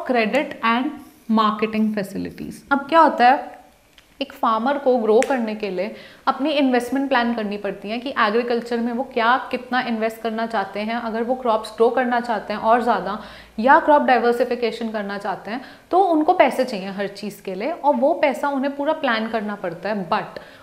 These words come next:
उनको credit और marketing facilities proper नहीं मिल पा रही हैं।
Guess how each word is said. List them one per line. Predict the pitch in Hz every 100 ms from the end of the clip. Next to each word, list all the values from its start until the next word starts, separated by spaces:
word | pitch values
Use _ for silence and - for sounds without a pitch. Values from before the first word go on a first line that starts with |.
| -
उनको | 320 330 330 403 403 - - - -
credit | 302 277 294 370
और | - 320
marketing | 311 254 233 262 285
facilities | 285 262 262 254 254 277 -
proper | 233 - 247
नहीं | 240 240
मिल | 226 190
पा | 175
रही | 170
हैं। | 151